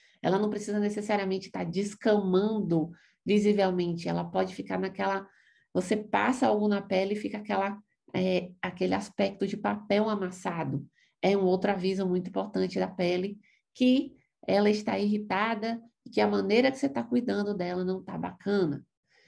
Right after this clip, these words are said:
Eczemas, né? São pontos vermelhos que podem ter um pouco de inchaço ou não, que pode ser por uma,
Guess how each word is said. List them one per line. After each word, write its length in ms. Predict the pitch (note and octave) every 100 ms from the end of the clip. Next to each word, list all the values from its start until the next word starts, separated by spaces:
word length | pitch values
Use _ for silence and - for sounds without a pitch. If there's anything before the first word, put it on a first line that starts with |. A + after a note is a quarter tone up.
| _ _
Eczemas, 840 | - A#3+ A3+ A3+ C4 C4+ G3+ E3+ F3+
né? 320 | G3 B3 E4+ - _
São 300 | - G#3+ G#3
pontos 360 | A3+ A#3+ A3+ G3+
vermelhos 600 | G#3 F#3+ G3+ A3+ F#3+ G3
que 140 | G#3
podem 480 | G#3 G#3 - G#3 F#3
ter 400 | - G3 G#3 G#3 - _ _
um 140 | G3+
pouco 320 | G#3 G#3 G#3+ G#3
de 120 | G#3+
inchaço 640 | G#3+ G#3 G#3+ G3 G#3+ -
ou 220 | G#3+ G#3+
não, 440 | G3 G#3 A3+ F#3 E3+ - _ _
que 80 | G#3
pode 340 | G#3 G3+ G3
ser 440 | G#3 - G#3 G3+
por 160 | G3+ F#3+
uma, 520 | G3 G3+ F#3+ E3+ E3+